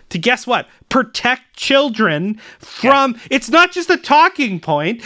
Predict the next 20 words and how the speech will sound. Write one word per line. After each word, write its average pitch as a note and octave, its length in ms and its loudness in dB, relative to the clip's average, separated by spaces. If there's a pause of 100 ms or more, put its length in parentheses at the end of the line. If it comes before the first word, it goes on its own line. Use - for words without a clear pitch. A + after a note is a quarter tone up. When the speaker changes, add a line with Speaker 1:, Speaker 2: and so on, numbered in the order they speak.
(160)
Speaker 1:
This C4+ 200 0
is C#4+ 160 0
Speaker 2:
Yeah. - 40 -14
Speaker 1:
the B3 100 0
pr-, A#3 220 -14
this A3+ 280 -2
is C4 60 -12
the C4 80 2
projection G3 920 -4
that F3 200 -2
these F#3 280 -4 (340)
idiots G#3+ 520 -2
do. A3+ 360 -2 (360)
If G#3 100 -4
for A3+ 220 -2
them, C#4 340 0
everything B3+ 560 -4
is A3+ 160 -4
political F#3 580 -2
power. D3+ 480 -4